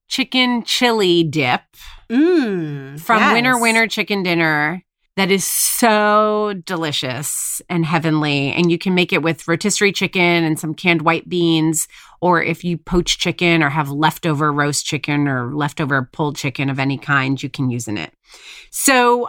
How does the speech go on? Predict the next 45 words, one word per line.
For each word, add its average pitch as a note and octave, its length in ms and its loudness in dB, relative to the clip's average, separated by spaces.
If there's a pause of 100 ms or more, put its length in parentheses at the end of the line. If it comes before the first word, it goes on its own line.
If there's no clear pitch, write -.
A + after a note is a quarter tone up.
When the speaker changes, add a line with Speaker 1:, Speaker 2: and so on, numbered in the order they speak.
Speaker 1:
I A3 140 2
also, C4 420 -2
from A3 240 -4
Make A3 200 -4
It A3+ 100 -6
Easy, C4+ 380 -2
have F#3+ 600 2 (140)
a F3+ 160 -2
very G3 540 -2
quick - 420 -8
and D#3+ 140 -8
easy D#3+ 580 0 (260)
refried E3+ 720 0
black C3+ 360 -6
bean A#3 200 -8
recipe D4 640 -4 (440)
that F#3+ 100 -4
I'm F#3 180 -2
very G3 480 0
proud C#3+ 360 0
of. C#3 340 -6 (320)
It G3+ 220 -4
also G#3 280 0
was F3 200 -4
one F#3 160 0
of G3+ 100 -2
the G#3+ 60 0
more F#3 180 2
popular E3+ 400 -2
recipes C#3 420 -6
from D#3 160 -4
that D3 200 -2
book, D#3 200 -6
which C3+ 140 -10
is C3+ 160 -8
funny D3+ 420 0 (320)
because E3+ 240 0
it D#3+ 80 0
just D#3 200 -4
seems D3+ 240 0
like C#3 220 -2
it's C#3+ 200 -6
a B2+ 260 -4
no-brainer. E3 600 2
But E3+ 120 -2